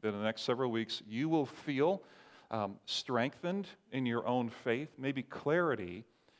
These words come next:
in even how we come to what we come to and why it is that we express ourselves the way that we express ourselves here in this community. Now, with that being said,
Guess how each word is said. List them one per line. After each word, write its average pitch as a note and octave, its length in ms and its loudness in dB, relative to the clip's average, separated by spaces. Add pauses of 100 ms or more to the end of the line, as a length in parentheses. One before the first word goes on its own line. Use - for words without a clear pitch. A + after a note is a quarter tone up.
(160)
in B2+ 80 0
even A#2+ 200 2
how D3+ 340 2
we C#3 180 -2
come C3 420 0
to - 140 -8
what C#3+ 260 0
we A2+ 100 -4
come G#2+ 280 -4
to A2 180 -8
and G#2 100 -4
why A2 420 2
it E3+ 180 -2
is A2+ 280 0
that A2 120 -6
we A#2 120 -2
express A2+ 460 -4
ourselves F2+ 520 -8 (380)
the B2 60 -2
way A2 140 6
that G#2+ 120 2
we A2 140 -2
express G2+ 380 -6
ourselves F2+ 360 -10
here F2+ 300 -8 (340)
in G2 100 -12
this F2 180 -12
community. F#2 440 -16 (200)
Now, A2+ 140 2 (480)
with B2+ 80 -4
that G3 200 4
being A#3 180 0
said, - 360 2